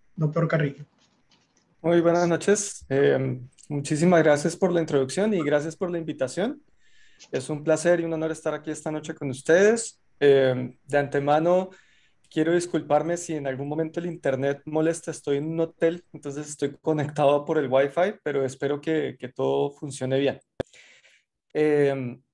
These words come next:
Speaker 2: la idea es que yo sé que, que en, en las últimas semanas han estado revisando todos estos conceptos de endometriosis y en alguna de las charlas pasadas ya se han tocado ciertos temas sobre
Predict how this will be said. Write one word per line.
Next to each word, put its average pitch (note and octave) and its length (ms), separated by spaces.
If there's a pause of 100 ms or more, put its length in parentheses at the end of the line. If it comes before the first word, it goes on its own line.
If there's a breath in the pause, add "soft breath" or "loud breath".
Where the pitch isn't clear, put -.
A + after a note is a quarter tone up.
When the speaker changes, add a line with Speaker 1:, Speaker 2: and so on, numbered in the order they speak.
(360)
Speaker 2:
la D#3+ 140
idea G3 240
es A3 140
que A3+ 180
yo F#3+ 140
sé F#3+ 120
que, F#3+ 380
que D#3 140
en, C3 300
en C3 340
las C3 160
últimas F3+ 340
semanas D#3 480
han D#3 100
estado D#3+ 360
revisando C#3+ 760
todos D#3 260
estos D#3+ 240
conceptos C3 440
de D#3 60
endometriosis C#3 760
y C3+ 140
en B2 120
alguna C3 280
de D3 40
las D3 140
charlas C#3+ 300
pasadas C#3 560
ya C#3 100
se B2 100
han C#3+ 100
tocado D3 320
ciertos C#3+ 420
temas D3 320
sobre C3+ 420